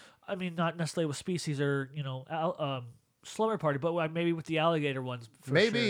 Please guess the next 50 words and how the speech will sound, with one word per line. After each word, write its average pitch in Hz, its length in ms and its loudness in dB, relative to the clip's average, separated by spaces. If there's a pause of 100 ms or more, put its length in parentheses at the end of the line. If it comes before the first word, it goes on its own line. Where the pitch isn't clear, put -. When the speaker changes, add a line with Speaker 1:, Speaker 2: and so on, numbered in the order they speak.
Speaker 2:
yeah, 208 80 6
'cause 151 140 2
I, 147 180 8
I 143 40 6
th-, - 180 0
I'm, 147 180 4
I'm 156 300 4
pretty 185 200 2
sure 165 300 2
Sleepaway 156 380 0
Camp 143 240 0
two 151 140 2
and 139 120 2
three, 165 220 4
that 131 160 8
was 117 100 2
their 139 160 8
first 160 240 2
time 160 220 2
on 151 160 4
Blu-ray, 151 480 4
I - 20 2
believe. 151 480 2 (500)
And 135 280 8
it 143 40 8
was 147 100 10
Speaker 1:
But, - 60 8
Speaker 2:
really 147 160 8
Speaker 1:
but 147 40 10
Speaker 2:
hard 143 140 8
to 139 60 4
Speaker 1:
they, - 40 2
Speaker 2:
find 139 200 8
Speaker 1:
but 127 100 6
Speaker 2:
them 233 160 4
Speaker 1:
they 247 60 8
Speaker 2:
streaming, 160 160 6
Speaker 1:
had, 247 240 8
Speaker 2:
too. 151 340 4
Speaker 1:
they 233 140 6
had 262 240 2
D 226 160 0
V 208 100 2
D 202 140 0
releases 185 360 4
beforehand. 147 680 0
The 170 140 4
Alligators 202 580 4
did 131 200 -4
not. 127 380 -4